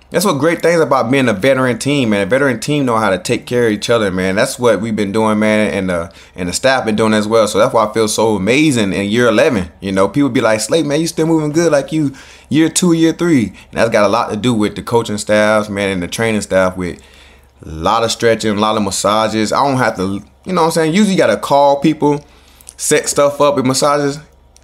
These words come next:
The Eagles got all that stuff in household for free. Like, it's not, it's free for us. Mister Lori playing all that big money, you know what I'm saying? He big, big, big money, you know what I'm saying? So shout out to Mister Lori, man, taking care of us.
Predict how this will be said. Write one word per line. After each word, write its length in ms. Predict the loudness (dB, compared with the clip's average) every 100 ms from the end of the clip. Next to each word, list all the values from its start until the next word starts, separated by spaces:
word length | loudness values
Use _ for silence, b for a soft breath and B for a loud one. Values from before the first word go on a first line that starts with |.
| _ -8
The 160 | -2
Eagles 280 | 0 0 0
got 160 | 2 2
all 180 | 2 2
that 140 | 2
stuff 340 | 2 2 0 -4
in 140 | -4 -2
household 800 | 0 0 0 0 0 2 -2 -8 b b b b
for 180 | -4
free. 640 | -4 -2 0 2 0 -2 -8 _ _ _ _ _
Like, 200 | -2 2
it's 60 | 2
not, 320 | 0 -2 -2
it's 140 | -2 0
free 160 | 0
for 160 | 2 2
us. 340 | 2 0 -8 -14 -20 _ _ _ -14 -4
Mister 260 | -4 -2
Lori 320 | 0 2 2
playing 300 | 0 0 0
all 120 | 2 4
that 180 | 2
big 220 | 2 0 2
money, 240 | 0 2
you 100 | 2
know 140 | 2
what 60 | 2
I'm 40 |
saying? 220 | 0 0 0
He 100 | 0
big, 480 | -2 -2 -2 -4
big, 420 | -4 -4 -4 -12 -4
big 220 | -4 -2
money, 460 | 0 2 0 -2 B B B
you 120 | 0
know 100 | 0
what 100 | 0
I'm 40 | 0
saying? 220 | 0 0
So 260 | 0 -2 -6 B B B B
shout 260 | -2 -2 -2
out 40 |
to 80 | -2
Mister 260 | -4 -4
Lori, 320 | 0 2 4 2
man, 380 | 0 0 -2
taking 240 | -2 -4 -4
care 300 | 0 2 4
of 80 | 4
us. 420 | 4 0 -6